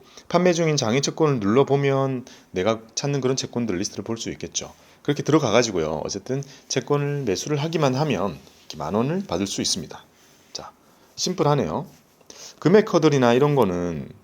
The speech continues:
채권 만 원 이상만 사면 된답니다. 그러니까 없다고 봐야 되겠죠. 금액 제한 없습니다.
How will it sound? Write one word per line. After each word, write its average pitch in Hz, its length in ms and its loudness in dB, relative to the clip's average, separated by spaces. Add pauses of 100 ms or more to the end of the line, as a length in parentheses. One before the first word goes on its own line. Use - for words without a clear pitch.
(300)
채권 156 300 2
만 98 180 6
원 165 120 8
이상만 131 280 4
사면 127 200 0
된답니다. 76 480 -8
그러니까 107 200 -2
없다고 147 280 2
봐야 139 120 2
되겠죠. 73 460 -8
금액 110 220 -4
제한 87 180 -2
없습니다. - 500 -8